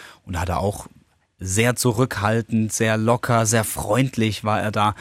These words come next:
Deswegen hat mich das so ein bisschen schockiert, weil so habe ich ihn nicht kennengelernt, so, so giftig, so, so kontragebend, sondern eigentlich habe ich ihn eher,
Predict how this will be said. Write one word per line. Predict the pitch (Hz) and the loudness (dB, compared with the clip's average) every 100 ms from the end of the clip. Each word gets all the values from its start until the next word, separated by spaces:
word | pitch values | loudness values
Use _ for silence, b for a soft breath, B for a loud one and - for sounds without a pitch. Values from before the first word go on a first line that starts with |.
| B B | B B
Deswegen | 98 120 | -2 0
hat | 131 | -2
mich | 107 | -2
das | 131 | 0
so | 131 | 0
ein | 113 | 0
bisschen | 117 - 127 | 0 0 0
schockiert, | - - 131 139 - | -2 -4 0 0 2
weil | 107 104 95 B B | 0 0 -4 B B
so | 104 110 147 | -2 2 2
habe | 147 | 2
ich | 131 | 2
ihn | 131 | 2
nicht | 120 - - | 2 -2 -4
kennengelernt, | 107 143 135 101 101 | -2 0 2 0 0
so, | 107 82 | -4 -6
so | 98 101 98 | -6 -6 -2
giftig, | 117 139 - 113 101 - | 0 0 0 0 0 -2
so, | 101 101 98 B B B | -4 -4 -6 B B B
so | - 113 - | -6 -6 -4
kontragebend, | - 120 135 160 - 98 104 110 110 110 | -2 0 0 0 0 0 0 0 0 0
sondern | 110 107 107 | -2 0 0
eigentlich | - 110 120 | -2 -2 0
habe | 120 | -2
ich | 120 | -2
ihn | 120 110 | -2 -2
eher, | - 104 110 | -2 -2 -4